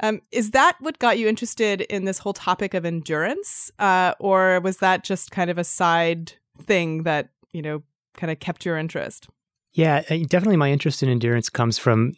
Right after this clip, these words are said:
Speaker 2: the, the many, many years I spent and the many days I spent pushing those limits, uh, uh, you know, on tracks and on, on trails. Y-, y-, y-, you can't help but wonder,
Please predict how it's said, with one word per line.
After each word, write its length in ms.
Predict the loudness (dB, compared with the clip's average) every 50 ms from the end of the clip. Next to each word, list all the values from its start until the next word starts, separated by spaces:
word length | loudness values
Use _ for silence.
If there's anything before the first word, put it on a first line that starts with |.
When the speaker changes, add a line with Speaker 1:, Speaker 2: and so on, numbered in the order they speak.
| -4
Speaker 2:
the, 420 | 0 2 4 4 4 4 2 0 -2 0
the 100 | 2 2
many, 240 | 4 4 6 6 6
many 200 | 6 6 4 4
years 300 | 4 4 4 4 4 2
I 80 | 2 0
spent 280 | 0 2 2 2 2
and 120 | 2 2 2
the 40 | 2
many 220 | 2 2 2 2
days 300 | 2 2 2 2 2 2
I 80 | 0 0
spent 380 | -2 -2 0 2 2 2 0 -4 -10 -20 -20 -20 -20 -20 _ _ _ 2
pushing 220 | 4 4 6 6
those 160 | 4 4 4
limits, 400 | 4 4 2 2 2 0 0 0
uh, 380 | 2 2 2 2 0 -2 -2 -2 -2
uh, 60 | -2
you 160 | -2 -2 -2
know, 160 | -2 -2 -4
on 240 | -4 -2 -2 -2 -2
tracks 400 | -4 -4 -6 -6 -6 -6 -6 -4
and 100 | -2 -2
on, 200 | -2 -2 -2 -2
on 180 | -2 -2 -4 -4
trails. 480 | -4 -2 -2 0 0 0 -2 -2 -2 -2
Y-, 80 | 0
y-, 260 | 0 0 0 -2 -2 -2
y-, 80 | -2 -2
you 160 | -2 -2 -2
can't 240 | 0 0 0 0 2
help 200 | 2 0 0 0
but 140 | -2 -2 0
wonder, 440 | 0 0 2 2 0 0 -2 -4